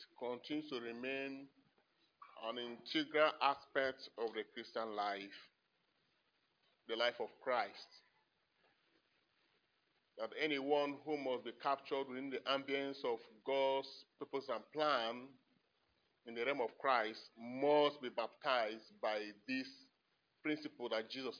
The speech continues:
laid for us today in the gospel. "If any man will come after me," if any man will be my disciple,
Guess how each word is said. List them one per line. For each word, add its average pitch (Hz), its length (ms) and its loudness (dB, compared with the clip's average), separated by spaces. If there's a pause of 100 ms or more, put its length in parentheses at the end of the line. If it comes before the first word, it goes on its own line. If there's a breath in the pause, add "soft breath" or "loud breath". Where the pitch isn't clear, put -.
laid 127 120 0 (560)
for - 80 -6 (180)
us 123 80 0 (180)
today 101 400 -6 (440)
in 104 60 -14
the 98 80 -10
gospel. 95 520 -8 (1800 loud breath)
"If 123 80 -10 (140)
any 156 260 4
man 113 480 0 (1040 loud breath)
will 117 240 -6
come 151 240 0 (140)
after 120 400 -2
me," 104 260 -12 (2250)
if 113 120 -14
any 143 220 0
man 127 400 2 (560)
will 120 180 -6
be 139 120 -2
my 117 180 0
disciple, 98 720 -6